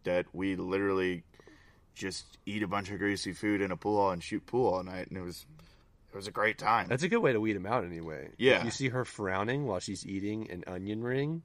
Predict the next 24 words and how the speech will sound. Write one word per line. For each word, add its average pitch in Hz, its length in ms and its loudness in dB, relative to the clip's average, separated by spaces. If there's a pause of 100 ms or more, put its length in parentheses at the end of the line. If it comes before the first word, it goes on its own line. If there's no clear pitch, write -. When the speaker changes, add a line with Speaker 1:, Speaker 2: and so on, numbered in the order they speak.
(120)
Speaker 1:
Yeah. 95 340 6
Speaker 2:
in 104 140 2
a 107 80 2
pool 110 260 0
hall, 85 320 -2
Speaker 1:
Like, 120 260 6 (160)
at 117 140 6
Speaker 2:
you 107 80 -2
Speaker 1:
the 92 60 -2
Speaker 2:
run. 123 220 6
Speaker 1:
P 139 40 6
and 131 100 2
H, 131 440 0 (240)
they 110 200 6
have 107 520 4 (340)
a 95 80 -2
burger 92 640 2 (360)
that 101 120 0
is 101 120 -2
stuffed - 500 -2
with 104 280 -6
whatever 117 380 4
you 117 160 -6
want. 127 380 2